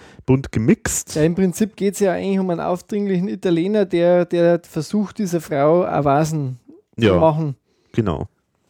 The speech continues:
Speaker 1: Genau.
Speaker 2: So ganz grob
Speaker 1: Und,
Speaker 2: umrissen
Speaker 1: und zwar,
Speaker 2: jetzt, äh,
Speaker 1: äh, und zwar, was ich halt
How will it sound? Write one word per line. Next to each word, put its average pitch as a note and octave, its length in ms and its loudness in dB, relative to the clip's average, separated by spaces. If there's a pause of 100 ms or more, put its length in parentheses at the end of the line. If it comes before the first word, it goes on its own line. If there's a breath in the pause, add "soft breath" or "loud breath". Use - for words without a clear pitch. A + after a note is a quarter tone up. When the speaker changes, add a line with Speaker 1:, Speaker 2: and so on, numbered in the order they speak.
(480)
Speaker 1:
Genau. G2 200 2
Speaker 2:
So G3+ 140 4
ganz F#3 280 0
grob F#3+ 280 0
Speaker 1:
Und, - 20 0
Speaker 2:
umrissen F#3 380 0
Speaker 1:
und - 60 -6
zwar, A2 280 6
Speaker 2:
jetzt, F3 100 2
äh, G#2+ 200 6
Speaker 1:
äh, - 20 0
und A2+ 220 -6
zwar, D3 280 2
was A#2 220 2
ich D#3 160 0
halt B2 260 -2